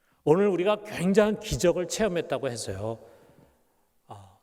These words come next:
내일도 그렇게 된다는 게 보장이 없어요. 어쩌면 내일 우리는 저 밑으로 곤두박질 칠 수도 있습니다. 한때 하나님께 영광 돌리고 존경과 그리고 칭찬을 한 몸에 받았던 신앙인도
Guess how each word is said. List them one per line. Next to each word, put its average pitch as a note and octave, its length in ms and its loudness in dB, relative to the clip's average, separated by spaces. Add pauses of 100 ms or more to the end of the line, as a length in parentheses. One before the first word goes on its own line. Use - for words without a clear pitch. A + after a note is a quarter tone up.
내일도 A#2+ 400 -2
그렇게 - 240 -10
된다는 C#3 460 -8
게 F#3 120 -12 (360)
보장이 C#3+ 400 -4
없어요. - 320 -14 (340)
어쩌면 A#2+ 340 -14
내일 A2+ 280 -2
우리는 A2+ 360 -6
저 - 280 -2
밑으로 D3 340 -2
곤두박질 B2+ 640 -4
칠 - 200 -6
수도 - 220 -8
있습니다. C3 640 -8 (1040)
한때 G3+ 360 2
하나님께 G#3 480 2
영광 F3 360 2
돌리고 A#2 1040 -10 (640)
존경과 B2+ 920 -4 (540)
그리고 C3+ 340 -6
칭찬을 D#3+ 500 -8
한 G#3+ 200 -4
몸에 F3 300 -2
받았던 D3+ 840 -6
신앙인도 B2+ 1200 -6